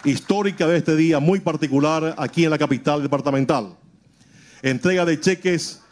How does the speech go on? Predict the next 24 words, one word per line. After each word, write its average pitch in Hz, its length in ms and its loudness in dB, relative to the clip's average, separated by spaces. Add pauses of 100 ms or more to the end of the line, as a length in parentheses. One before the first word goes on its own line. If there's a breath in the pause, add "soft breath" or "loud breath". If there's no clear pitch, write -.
(220 soft breath)
a 123 220 -2
padres 180 400 0
y 151 40 2
niños 175 360 2
del 151 100 2
distrito 165 380 0
de 160 60 2
Eugenio 175 520 2
Alejandrino 156 520 0
Garay 160 440 0 (540 soft breath)
para 135 180 0
construcción 160 640 0
de 170 80 0
espacio 170 500 0
de 160 60 2
desarrollo 160 420 2
infantil 151 480 0
edi. 151 380 0 (440 loud breath)
Recibe 165 440 2
su 160 100 0
excelencia 175 680 2
Walter 160 520 0
Gutiérrez, 185 720 2 (320 loud breath)
ministro 175 720 2